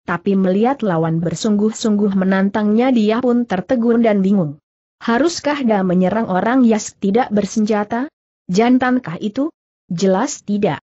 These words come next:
Dan Kun Hou yang menggigit bibirnya tiba-tiba juga memasukkan pedang dan mengikuti jejak lawan. "Oke Chiang Kun, aku tak biasa menyerang lawan yang tidak bersenjata dengan pedang di tangan.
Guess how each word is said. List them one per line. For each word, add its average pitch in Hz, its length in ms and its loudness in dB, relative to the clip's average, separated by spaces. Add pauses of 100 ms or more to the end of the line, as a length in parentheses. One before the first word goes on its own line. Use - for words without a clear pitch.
(300)
Dan 190 320 2
Kun 220 160 2
Hou 214 320 0
yang 202 240 2
menggigit 190 480 0
bibirnya 196 720 2
tiba-tiba 220 720 2
juga 202 480 2
memasukkan 214 720 -2
pedang 220 320 0
dan 185 160 2
mengikuti 180 720 -2
jejak 220 320 0
lawan. 143 480 -4 (400)
"Oke 202 400 -2
Chiang 165 320 -2
Kun, 233 400 -2 (160)
aku 185 320 -4
tak 175 240 -4
biasa 185 400 0
menyerang 190 480 0
lawan 226 400 2
yang 185 240 0
tidak 185 240 -2
bersenjata 214 800 0
dengan 214 320 0
pedang 220 320 0
di 190 80 0
tangan. 147 480 -4